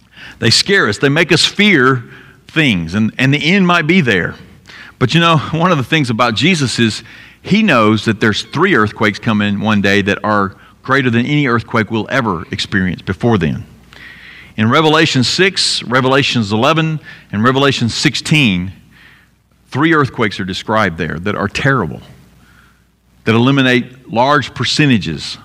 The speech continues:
large percentages of the population, destroy the earth. Matter of fact, the one in Revelation sixteen reshapes the earth almost.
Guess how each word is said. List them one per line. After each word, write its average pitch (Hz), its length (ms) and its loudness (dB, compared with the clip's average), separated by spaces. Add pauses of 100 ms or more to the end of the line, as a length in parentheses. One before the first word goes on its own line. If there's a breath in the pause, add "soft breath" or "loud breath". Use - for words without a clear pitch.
large 101 640 0
percentages 98 560 0
of 95 80 0
the 80 80 -4
population, 90 720 -2 (300 loud breath)
destroy 117 760 0 (200)
the 110 120 0
earth. 98 160 -2
Matter 117 160 0
of 110 60 -6
fact, 120 160 -2
the 113 80 -4
one 123 160 2
in 104 260 0
Revelation 113 460 2
sixteen 110 580 0 (500 loud breath)
reshapes 143 680 0
the 95 140 0
earth 87 220 -2
almost. 87 580 -2